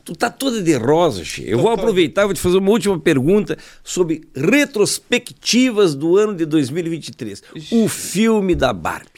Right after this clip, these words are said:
Speaker 2: Ai, virou uma grande confusão, né? Idosa de sessenta e oito anos, ah, vamos fa-, vamos vestir de rosa.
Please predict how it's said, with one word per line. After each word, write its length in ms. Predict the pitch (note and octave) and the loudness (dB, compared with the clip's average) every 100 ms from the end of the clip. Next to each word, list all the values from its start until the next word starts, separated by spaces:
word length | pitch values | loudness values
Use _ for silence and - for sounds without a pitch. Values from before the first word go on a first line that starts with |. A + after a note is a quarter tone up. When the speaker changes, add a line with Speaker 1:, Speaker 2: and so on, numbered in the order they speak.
| - - | -16 -6
Speaker 2:
Ai, 420 | C#4 C4 A3+ G#3 | -2 2 2 0
virou 300 | F3 A3+ A#3+ | -4 0 2
uma 140 | B3+ | 0
grande 300 | B3+ B3 B3 | 0 0 0
confusão, 680 | - C#4+ D#4+ C4+ G#3+ G3 A#3 | -2 -4 -4 -2 2 2 2
né? 360 | A3 D#3+ F3 F#3+ _ _ - | 0 0 -2 -10 _ _ -4
Idosa 640 | F3+ D#3+ F3+ G#3 A3+ G#3+ | -2 0 2 2 0 -2
de 80 | F3+ | -4
sessenta 480 | G#3 F3 G3+ G#3+ G#3+ | -4 -4 -4 -2 0
e 40 | |
oito 240 | G3+ G#3 | 0 0
anos, 560 | F#3+ F#3+ A3 A3 G3+ F3+ E3 - D3 D3 D3 | 0 2 0 -4 -10 -16 -18 -20 -20 -20 -14
ah, 320 | F#3 A3 A3 | -8 -6 -6
vamos 300 | F3+ G3+ G#3 F3+ _ - | -6 -10 -10 -18 _ -14
fa-, 140 | G3+ | -14
vamos 280 | F3 G3 E3+ | -12 -14 -16
vestir 240 | F3 G3+ | -18 -18
de 120 | E3 | -18
rosa. 600 | D#3+ D3+ E3+ G3 G3 G3+ | -18 0 2 4 2 -4